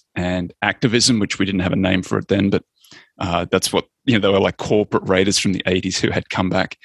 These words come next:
And I just found it all fascinating. Um, so I, I, you know, read my Graham and Dodd to understand what, uh, those guys were, were,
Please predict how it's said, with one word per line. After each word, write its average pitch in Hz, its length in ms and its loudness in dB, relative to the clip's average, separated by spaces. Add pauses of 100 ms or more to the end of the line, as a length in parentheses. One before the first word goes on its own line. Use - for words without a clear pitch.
(460)
And 104 100 0
I 110 60 2
just 117 180 0
found 120 180 0
it 104 80 2
all 95 120 2
fascinating. 104 720 0 (180)
Um, 98 400 0 (680)
so 117 240 2
I, 104 240 2 (260)
I, 98 360 2 (760)
you 123 80 0
know, 101 120 4
read 104 440 0 (220)
my 101 420 0 (220)
Graham 101 380 2
and 95 160 -4
Dodd 95 560 0 (380)
to - 160 -8
understand 101 680 0
what, 101 220 0 (320)
uh, 92 360 2
those 104 240 0
guys 104 360 0
were, 98 280 0
were, 131 180 -4